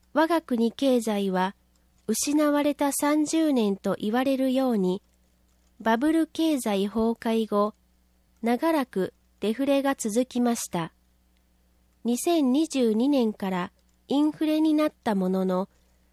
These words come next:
そのインフレ率が大きすぎて、家計のやりくりにゆとりがなくなっています。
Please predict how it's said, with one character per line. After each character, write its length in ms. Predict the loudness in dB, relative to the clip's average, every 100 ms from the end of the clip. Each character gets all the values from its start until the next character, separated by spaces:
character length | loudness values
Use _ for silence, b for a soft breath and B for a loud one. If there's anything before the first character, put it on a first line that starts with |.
| _ _ -10
そ 220 | -2 0
の 260 | 2 0 0
イ 140 | 0
ン 100 | 2
フ 140 | 0 -2
レ 160 | -2
率 300 | -2 -6 -6
が 260 | -4 -4 -6 -2
大 240 | -2 -2
き 120 | -4
す 180 | -6 -4
ぎ 120 | -6
て、 280 | -4 -2 -4 _ _ _ _ _ _ _
家 140 | -8 -2
計 280 | 0 2
の 140 | 2 2
や 160 | 0
り 120 | 0 -2
く 140 | -2
り 160 | 0 2
に 240 | 0 -2 _ _ _ -6
ゆ 120 | -2
と 140 | 0
り 140 | 0 0
が 160 | 0
な 120 | 0 -2
く 160 | 0
な 120 | 0
っ 40 | -2
て 220 | -4 -2
い 120 | 0
ま 160 | 0 -2
す。 220 | -6 -12